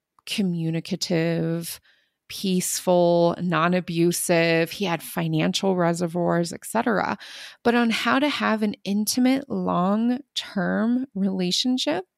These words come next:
building something together while two people are also individually growing, neither of us had any insight into that.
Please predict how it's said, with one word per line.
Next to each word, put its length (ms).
building 420
something 380
together 640
while 280
two 220
people 300
are 180
also 320
individually 720
growing, 680
neither 400
of 80
us 160
had 240
any 280
insight 360
into 240
that. 320